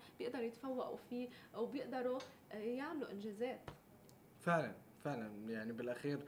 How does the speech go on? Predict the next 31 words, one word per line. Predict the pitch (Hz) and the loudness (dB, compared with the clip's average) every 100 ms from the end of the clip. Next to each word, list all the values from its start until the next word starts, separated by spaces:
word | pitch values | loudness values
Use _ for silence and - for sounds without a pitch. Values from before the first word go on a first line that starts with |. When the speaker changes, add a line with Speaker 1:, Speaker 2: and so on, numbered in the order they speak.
| - - - - - | -8 -16 -18 -14 -8
Speaker 2:
آه، | 110 110 | -6 -2
هم | 135 131 | 2 4
أشخاص، | 127 - - 123 123 123 - - - | 4 0 2 4 4 2 -6 -8 -4
آه، | 113 110 107 104 104 - - - - - - | -2 0 -2 -4 -6 -10 -18 -18 -18 -16 -2
يعني، | 123 101 110 110 107 107 | 0 0 -2 -2 0 -2
آه، | 104 98 98 - - - - - - - - - - - - - - - - - - - - | -4 -6 -8 -16 -18 -20 -20 -20 -20 -20 -20 -20 -20 -20 -18 -18 -18 -20 -20 -20 -18 -18 -16
بطبيعة | - 151 131 - | -2 2 2 0
الحال | 123 139 | 2 2
أكيد | 123 123 135 | 4 4 4
إنه | 120 113 | 4 0
هم | 113 117 | 0 0
عندهم | 107 117 110 107 | 0 0 -2 -4
مواهب | 104 120 147 143 | 0 2 2 0
خاصة | - 139 139 131 | 0 0 2 0
فيهم | 143 143 | 2 4
Speaker 1:
طبعًا. | 139 | 4
Speaker 2:
ومهارات | 123 107 110 123 | 4 2 2 0
خاصة | - 120 - | 0 -2 -2
فيهم، | 123 139 135 135 - - - - | 0 2 2 -2 -6 -14 -10 8
ولا | 151 156 | 10 10
فرق | 151 143 - | 8 4 6
أصلًا | 139 - 117 | 0 2 0
يعني | 120 117 113 | 2 2 0
بيننا | 110 123 117 | 2 2 2
وبينهم | 107 104 135 117 101 | 0 2 2 2 -2
تمامًا | 123 139 117 | 0 2 2
يعني. | 104 101 101 104 - - - - | 0 -4 -6 -8 -12 -18 -8 0
هو | 147 | 2
مجرد | 131 139 151 160 | 4 6 6 4
إنه | 156 143 202 | 2 2 0
عنده | 151 175 123 | 2 2 2